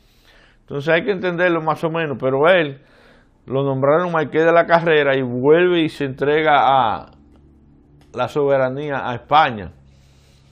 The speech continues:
Pero nadie quiso, na-, ni Duarte, ni nada. Duarte lo exiliaron para Venezuela. Todo el mundo empezó, todo lo que eran, este, independentistas,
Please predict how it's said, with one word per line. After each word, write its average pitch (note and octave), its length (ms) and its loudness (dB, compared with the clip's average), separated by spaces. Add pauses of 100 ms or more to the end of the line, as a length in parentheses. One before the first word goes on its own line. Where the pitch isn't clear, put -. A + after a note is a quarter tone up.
(460)
Pero E3 320 2
nadie C#3+ 400 -2
quiso, E3+ 420 -8
na-, B2 260 -6
ni A#2 200 -8
Duarte, B2+ 720 2
ni A#2 140 -10
nada. B2+ 220 -6
Duarte D#3 420 0
lo D#3 160 0
exiliaron C#3 640 -2
para B2+ 160 -4
Venezuela. C3 880 -2 (560)
Todo D3+ 160 2
el E3 80 2
mundo F3 240 -4
empezó, D#3+ 300 -4 (260)
todo D#3+ 120 2
lo F3 140 0
que E3 80 -2
eran, F3 240 0
este, E3 200 -6
independentistas, D3+ 1080 -4